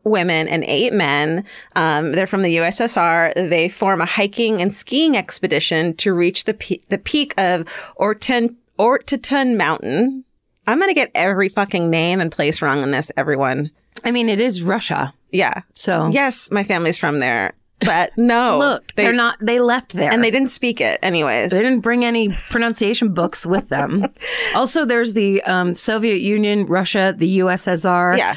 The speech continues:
Speaker 2: There's all the versions. We understand historians are going to be offended
Speaker 1: That's
Speaker 2: if we
Speaker 1: right.
Speaker 2: say the wrong version.
Speaker 1: That's right.
Speaker 2: I've actually been to Russia.
Speaker 1: That's right.
Speaker 2: I'll add that in. S-, I'll sprinkle it in during your story.
Speaker 1: I wish you would.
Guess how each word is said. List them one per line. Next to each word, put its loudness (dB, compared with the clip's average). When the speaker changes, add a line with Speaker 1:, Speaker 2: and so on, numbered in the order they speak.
Speaker 2:
There's -2
all 2
the -2
versions. 0
We 0
understand -2
historians 0
are -2
going 0
to -2
be 2
offended 0
Speaker 1:
That's 0
Speaker 2:
if 2
we 2
Speaker 1:
right. 2
Speaker 2:
say 2
the 0
wrong -2
version. 0
Speaker 1:
That's 0
right. 2
Speaker 2:
I've -2
actually 0
been 0
to -2
Russia. -4
Speaker 1:
That's -4
right. 2
Speaker 2:
I'll 2
add 0
that 2
in. 0
S-, -6
I'll 2
sprinkle -2
it 0
in 0
during 0
your -2
story. -6
Speaker 1:
I 0
wish 0
you 2
would. 2